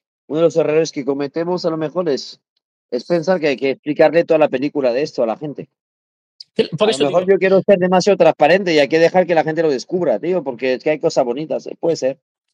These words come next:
Speaker 1: puede
Speaker 2: Y
Speaker 1: ser.
Speaker 2: escucha, tú dime la verdad, cuando tú estabas en, en puestos base, ¿no? Que tú estabas de recepcionista, de,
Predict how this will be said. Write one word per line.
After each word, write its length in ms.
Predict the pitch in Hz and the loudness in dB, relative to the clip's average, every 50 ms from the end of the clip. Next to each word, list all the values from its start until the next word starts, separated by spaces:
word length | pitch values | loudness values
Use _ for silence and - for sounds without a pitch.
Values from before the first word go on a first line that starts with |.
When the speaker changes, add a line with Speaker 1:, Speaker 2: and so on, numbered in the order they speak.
| _ _ _ | _ _ _
Speaker 1:
puede 160 | - - 117 - | -6 -6 -6 -4
Speaker 2:
Y 80 | - 190 | -4 -6
Speaker 1:
ser. 0 | |
Speaker 2:
escucha, 360 | 185 - - 190 - 143 123 - | -2 -2 -2 -2 -2 -4 -4 -2
tú 160 | - 311 294 _ | -2 -2 -2 _
dime 280 | - 135 123 151 151 160 | -4 -2 -2 -2 0 0
la 80 | 156 143 | -4 -4
verdad, 280 | 123 120 - 107 101 - | -4 -4 -6 -6 -6 -6
cuando 200 | 117 107 110 113 | -8 -8 -8 -8
tú 100 | 104 160 | -8 -10
estabas 460 | 175 - - 185 170 175 160 - - | -8 -6 -8 -6 -6 -6 -8 -6 -6
en, 300 | 160 151 143 139 135 - | -6 -6 -8 -10 -14 -12
en 280 | - 135 123 123 120 110 | -12 -12 -12 -12 -14 -8
puestos 480 | - 127 120 - - 123 113 98 92 | -6 -6 -6 -4 -6 -6 -6 -6 -10
base, 580 | 90 95 95 107 113 120 - - - - - _ _ _ _ _ | -12 -10 -10 -10 -10 -12 -6 -6 -6 -6 -6 _ _ _ _ _
¿no? 200 | - 110 123 180 | -4 -4 -4 -4
Que 120 | 180 - 113 | -4 -6 -4
tú 80 | - | -4
estabas 280 | 110 104 - 101 101 104 | -4 -6 -4 -4 -4 -4
de 100 | 104 95 | -4 -4
recepcionista, 880 | 92 101 - - 190 180 - - - 190 143 107 98 101 - - 120 110 | -6 -6 -6 -6 -10 -10 -10 -10 -8 -8 -8 -8 -8 -10 -8 -6 -6 -4
de, 240 | 101 110 107 101 104 | -4 -4 -6 -8 -8